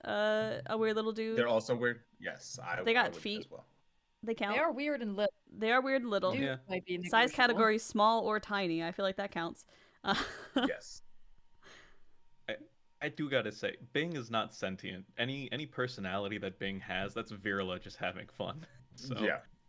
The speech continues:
Speaker 4: I can't necessarily, I can't in good
Speaker 1: I would
Speaker 4: in,
Speaker 1: also
Speaker 4: in good
Speaker 1: consider being a
Speaker 4: conscience
Speaker 1: weird little
Speaker 4: call.
Speaker 1: dude because I think it is very funny that we continuously pack bond with any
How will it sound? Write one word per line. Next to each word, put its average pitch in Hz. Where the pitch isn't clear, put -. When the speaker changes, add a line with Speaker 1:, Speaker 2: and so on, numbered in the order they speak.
Speaker 4:
I 120
can't 127
necessarily, 98
I 104
can't 107
in 95
good 98
Speaker 1:
I 190
would 196
Speaker 4:
in, 190
Speaker 1:
also 190
Speaker 4:
in 190
good 190
Speaker 1:
consider 185
being 175
a -
Speaker 4:
conscience 170
Speaker 1:
weird 170
little 180
Speaker 4:
call. -
Speaker 1:
dude 165
because 175
I 175
think 175
it 170
is 160
very 170
funny 170
that 170
we 170
continuously 170
pack 160
bond 165
with 170
any 165